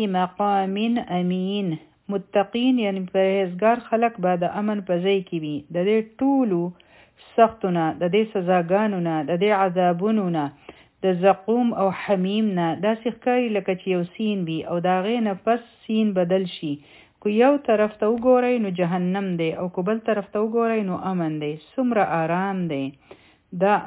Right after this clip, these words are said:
امن، آرام، سکون د چا دپاره دی؟ د متقی دپاره. متقی څوک دی؟ چې څوک په دې ژوند کې رو رو قدمونه ږدي، زندگی داسې نه تیروي، لهو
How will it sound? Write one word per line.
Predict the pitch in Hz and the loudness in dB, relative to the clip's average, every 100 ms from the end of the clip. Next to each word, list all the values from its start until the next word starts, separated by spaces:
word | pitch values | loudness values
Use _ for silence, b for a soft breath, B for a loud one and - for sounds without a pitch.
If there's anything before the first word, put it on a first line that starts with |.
| 214 | -2
امن، | 208 180 165 170 | 0 0 -2 -2
آرام، | 175 180 202 190 175 | -2 0 -2 -4 -4
سکون | 185 175 214 208 185 | -4 -4 -4 -4 -2
د | 165 - | -4 0
چا | 226 226 | 0 2
دپاره | 185 180 175 170 165 | 0 0 0 0 -2
دی؟ | 160 165 | -4 -2
د | 170 | -4
متقی | 175 - 170 - 226 214 | -6 -4 -6 -2 -2 -2
دپاره. | 196 165 160 156 156 180 | 0 -2 0 -6 -8 -8
متقی | 180 - 185 240 233 | -6 -4 -4 -4 -4
څوک | 240 233 208 | -2 -2 -2
دی؟ | 156 143 B B B B - | -4 -4 B B B B -8
چې | 185 | -2
څوک | 247 247 - | 0 0 0
په | 214 | 0
دې | 220 226 | 2 2
ژوند | 196 240 247 226 | 0 -2 -2 -2
کې | 196 | -2
رو | 208 220 | 0 0
رو | 220 208 | 0 0
قدمونه | 185 180 185 196 185 | 0 2 0 -2 -2
ږدي، | 165 165 196 139 135 B B B B | -2 -2 -2 -2 -6 B B B B
زندگی | 175 196 202 196 190 226 | -4 -2 2 0 0 2
داسې | 233 233 240 233 | 2 2 -2 -2
نه | 233 233 | -2 0
تیروي، | 196 190 170 160 143 180 190 | 2 2 0 -2 -4 -2 2
لهو | 226 240 254 240 | 2 4 0 0